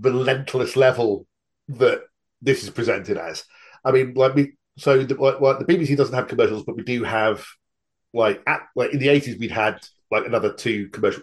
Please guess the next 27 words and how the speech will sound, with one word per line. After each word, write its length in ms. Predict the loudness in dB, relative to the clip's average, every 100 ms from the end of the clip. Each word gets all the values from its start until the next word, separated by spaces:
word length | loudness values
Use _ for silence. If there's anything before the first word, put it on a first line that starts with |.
| -10
channels. 240 | -6 -6
So 80 | -4
we 80 | -4
had 140 | 0
I 100 | 2
T 220 | 0 -4
V 360 | -6 -8 -8 -14 -10
and 220 | -8 -6
Channel 280 | -6 -6 -4
four, 220 | -2 -4
which 200 | -6 -10
were 80 | -6
both 180 | -6 -4
commercial 340 | -4 -4 -6
channels, 420 | -8 -8 -10 -16 _ _ _ _ _ _ _ -8
which 180 | -8
did 140 | -8 -6
have 180 | -4 -2
adverts. 400 | -2 -4 -8 -14 -8
Uh, 300 | -6 -6 -10 -14 _ _ _ _
um, 420 | -4 -2 -2 -8 -6 0
but, 240 | 0 0 -14 -20 -20 _ _ _ _ _ _ _ _ _ _ _ _ _ _ _ 0
like, 220 | 0 0 -10
occasionally 920 | -8 -4 0 0 0 0 2 2 0
you'd 480 | -4 -4 -2 0
get, 220 | 0 0 2
like, 400 | 4 4 0